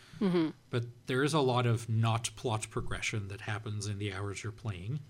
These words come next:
Speaker 1: Okay.
Speaker 2: But I think I played this demo for, like, ten hours.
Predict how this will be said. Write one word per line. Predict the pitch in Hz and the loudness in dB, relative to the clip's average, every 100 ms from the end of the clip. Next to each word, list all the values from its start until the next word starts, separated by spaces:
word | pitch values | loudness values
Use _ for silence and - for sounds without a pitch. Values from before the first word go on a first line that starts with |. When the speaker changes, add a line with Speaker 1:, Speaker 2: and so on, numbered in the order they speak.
| - - - - | -18 -20 -10 0
Speaker 1:
Okay. | 262 262 - | 2 2 0
Speaker 2:
But | 117 131 | 0 2
I | 131 | 2
think | 214 226 | 2 2
I | 226 | 4
played | 220 220 175 | 6 6 4
this | 127 | 2
demo | 120 175 165 | 2 4 4
for, | 113 120 | 2 -2
like, | 104 101 | -4 -4
ten | - 139 | -2 0
hours. | 143 143 101 123 - - | 0 0 -4 -6 -6 -6